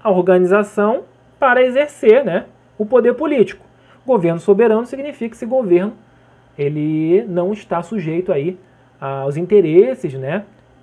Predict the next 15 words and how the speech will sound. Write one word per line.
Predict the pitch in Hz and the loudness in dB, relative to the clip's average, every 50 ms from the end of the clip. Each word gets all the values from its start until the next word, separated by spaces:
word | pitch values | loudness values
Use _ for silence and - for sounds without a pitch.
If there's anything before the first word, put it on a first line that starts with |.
| _ _ _ _ | _ _ _ _
eh, | - 151 151 151 147 147 147 | -10 -8 -6 -4 -4 -4 -4
de | 147 143 - 220 | -6 -6 2 4
outros | 214 185 175 196 214 208 240 220 202 180 - _ _ _ _ _ | 6 8 8 6 4 2 -2 -10 -10 -12 -16 _ _ _ _ _
estados, | - - - 226 208 165 143 123 - | -8 -2 2 2 2 2 0 -4 -10
por | - - 147 165 | -10 -6 -4 -2
exemplo. | 180 180 - 104 - _ _ _ _ _ _ _ _ _ _ _ _ _ _ _ _ _ _ | -2 -2 -4 -8 -16 _ _ _ _ _ _ _ _ _ _ _ _ _ _ _ _ _ _
Beleza. | - 202 269 233 180 147 127 120 113 - _ _ _ _ | -8 -2 2 2 2 2 0 -6 -10 -18 _ _ _ _
Então | - 247 277 | -6 -4 -4
está | 285 - - 254 | -4 -6 -8 -6
corretíssimo. | 254 254 269 285 302 - - 247 247 - 156 123 - _ _ _ _ | -6 -4 -6 -6 -6 -8 -12 -14 -12 -12 -12 -14 -14 _ _ _ _
Povo, | - 247 226 226 233 233 226 254 285 - _ _ _ _ | -2 2 4 4 4 2 0 -6 -12 -18 _ _ _ _
território | - 233 214 233 233 - - 185 165 165 165 185 208 - - - _ _ _ _ _ - | 0 0 0 0 -2 0 0 2 2 2 2 0 -2 -4 -6 -20 _ _ _ _ _ -8
e | 214 226 | -6 -4
governo | 233 247 233 185 180 185 190 190 | -4 -4 -2 -2 -2 -2 -2 -2
soberano. | 190 - 190 202 240 202 165 156 156 151 | -4 -4 -2 0 0 -2 -2 -2 -4 -10